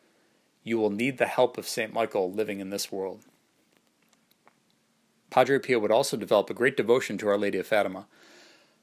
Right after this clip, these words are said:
placing statues of her at San Giovanni Rotondo and Our Lady of Grace Capuchin Friary, and in the Home for the Relief of Suffering. Baltimore Catechism. The traditional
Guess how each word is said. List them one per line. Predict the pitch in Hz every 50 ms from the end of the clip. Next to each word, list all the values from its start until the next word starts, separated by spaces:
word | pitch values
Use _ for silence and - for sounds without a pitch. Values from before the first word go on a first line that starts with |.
| _ _ -
placing | - 123 123 117 135 117 -
statues | - - 123 120 117 - 127 113 98 117
of | 107 -
her | - 120 113 113
at | 113 110 -
San | - - 123 117 113
Giovanni | 101 117 113 104 95 113 110 110 104
Rotondo | 98 98 95 - - 117 120 117 117 117 117 123 123 185 214
and | 127 107
Our | 104 101 101
Lady | 104 107 104 104 101
of | 92 90 -
Grace | - 117 104 98 - - - - _ _ _
Capuchin | - - 117 - - - - - 95
Friary, | - - 117 110 110 110 110 110 107 110 - _ - _ _ _ _ -
and | 117 117 117
in | 117 110
the | 104 98
Home | - 117 110 107 101
for | - -
the | 104 98
Relief | 95 95 101 104 98 -
of | 104 -
Suffering. | - - 110 101 - - 113 113 113 - _ _ _ _ _ _ _ _ _ _ _ _ _ _ _ _ _ _ _ _ _ _ _ _ _ _ _ _ _ _ _ _ _ _ _ _ _ _ _ _ _ -
Baltimore | - 117 117 117 - 131 117 107
Catechism. | - - 110 104 98 - - 101 95 107 107 - - _ _ _ _ _ _ _ _ _ _ _ _ _ _ _ _ _ _ _ _ - _ _ _ _ _ _ _ _ _ _ _ -
The | - 123
traditional | - - 123 143 156 - - 165